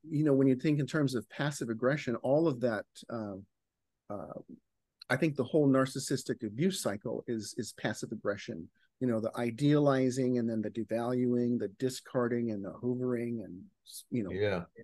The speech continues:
Speaker 1: rinse and repeat. Um,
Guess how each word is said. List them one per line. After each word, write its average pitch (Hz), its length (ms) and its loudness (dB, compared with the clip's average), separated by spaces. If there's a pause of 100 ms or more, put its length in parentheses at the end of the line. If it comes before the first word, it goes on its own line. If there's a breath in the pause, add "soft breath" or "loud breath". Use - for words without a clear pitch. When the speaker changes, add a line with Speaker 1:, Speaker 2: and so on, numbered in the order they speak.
(160)
Speaker 1:
rinse 139 300 2
and 110 120 0
repeat. 120 420 -2 (720 soft breath)
Um, 110 400 -6